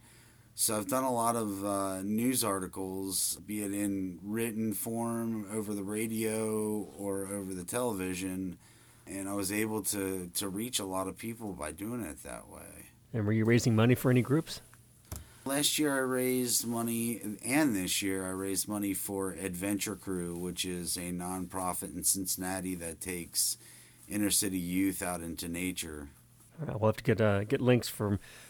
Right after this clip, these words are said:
Speaker 2: for Adventure Crew and get that into the show notes, um, for you. Were there any particular mental health causes that you were, uh, uh,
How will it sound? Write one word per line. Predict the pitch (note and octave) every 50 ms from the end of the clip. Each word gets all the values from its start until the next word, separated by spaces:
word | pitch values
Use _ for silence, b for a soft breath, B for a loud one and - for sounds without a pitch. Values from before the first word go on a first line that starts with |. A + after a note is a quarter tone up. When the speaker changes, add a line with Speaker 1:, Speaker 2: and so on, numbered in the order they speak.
| B
Speaker 2:
for | B C#3 A#2+ A2
Adventure | G2 A#2 A#2 A#2 - - A2+ F#2+
Crew | - - A#2 A2
and | A2+ A2
get | G2 A2 G#2
that | - A2+ G#2
into | G#2 G#2 G2+
the | G2 F#2+
show | - - A2 A2
notes, | A2 G#2 F#2+ F#2 - - - - -
um, | - F#2+ G2 G2+ G2+ F#2
for | - A2+ G2+ F#2+
you. | F#2 F#2 - _ B B B B B B B B B
Were | C#3+ C#3 A#2+
there | B2+ B2+ C3
any | C3 C3 B2+ B2+ A#2+
particular | - - - C3+ A2 A#2 A#2+ A#2
mental | A#2 A#2 A#2 G#2
health | G#2 A#2+ A#2+ -
causes | - - B2 B2+ C3 B2+ C#3 C3 -
that | D3+ -
you | C3
were, | B2+ B2+ B2+ B2+ B2+ B2 A#2+ G#2 - - -
uh, | A2+
uh, | A2+ A2+ A#2+